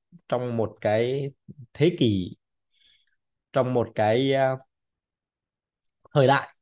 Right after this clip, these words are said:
ừ, một cái thời đại mà giao thoa,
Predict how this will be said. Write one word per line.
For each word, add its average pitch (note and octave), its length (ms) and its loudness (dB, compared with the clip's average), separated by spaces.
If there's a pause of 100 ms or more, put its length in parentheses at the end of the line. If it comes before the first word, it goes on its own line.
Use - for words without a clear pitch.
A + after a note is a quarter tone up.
(300)
ừ, G2 200 -10 (120)
một G#2 200 -8
cái G2 60 -8
thời A2 140 -2
đại G2+ 280 -4 (840)
mà G2+ 600 -2 (680)
giao E3 320 0
thoa, E3 440 0